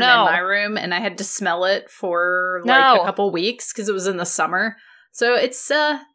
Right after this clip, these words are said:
Speaker 2: I would have rather smelled garlic, hands down. Should have hung some garlic. That would have been the smart thing to do.
Speaker 1: Here's the, yeah, right? Here's the, uh, this is from, uh, the Religious Systems of China. It says, "It is a general conviction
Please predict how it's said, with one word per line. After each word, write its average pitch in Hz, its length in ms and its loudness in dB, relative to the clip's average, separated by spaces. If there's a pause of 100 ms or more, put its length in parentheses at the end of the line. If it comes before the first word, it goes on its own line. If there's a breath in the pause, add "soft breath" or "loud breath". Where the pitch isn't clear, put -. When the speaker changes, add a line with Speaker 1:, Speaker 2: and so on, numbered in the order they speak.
Speaker 2:
I 247 100 2
would 311 140 2
have 311 100 -8
rather 302 240 -2
smelled 277 300 -6
garlic, 269 460 -4
hands 247 260 -4
down. 208 360 -2 (580)
Should 254 180 0
have 247 80 -2
hung 226 220 -2
some 254 200 0
garlic. 147 680 -2
That 208 80 -6
would 202 80 0
have 208 60 -2
been 220 100 -2
the 233 60 -4
smart 208 320 -4
thing 165 180 -6
to - 60 -4
do. - 80 -2
Speaker 1:
Here's 269 300 2
the, 240 340 2 (100)
yeah, 190 300 2
right? 175 260 2 (600)
Here's 240 280 2
the, 240 200 0
uh, 185 340 4 (240)
this 214 280 -2
is 233 140 -2
from, 185 300 2
uh, 170 380 0 (600)
the 185 180 -2
Religious 196 440 0
Systems 202 400 -2
of 170 120 -6
China. 165 540 -4
It - 60 -12
says, 185 220 0 (300 loud breath)
"It 208 60 -2
is 202 100 0
a 208 60 2
general 240 440 0
conviction 214 840 -4